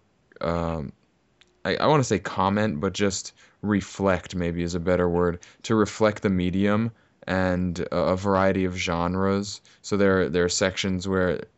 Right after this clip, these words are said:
where the game might turn into a more, um,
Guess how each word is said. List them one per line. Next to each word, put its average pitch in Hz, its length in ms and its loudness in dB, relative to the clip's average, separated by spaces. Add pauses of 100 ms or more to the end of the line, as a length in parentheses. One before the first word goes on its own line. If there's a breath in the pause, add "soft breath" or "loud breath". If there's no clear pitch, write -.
(140)
where 92 240 0
the 92 100 0
game 92 260 2
might 92 280 2
turn 92 300 0
into 87 460 -2
a 85 120 0
more, 90 480 0 (520 loud breath)
um, 82 440 -2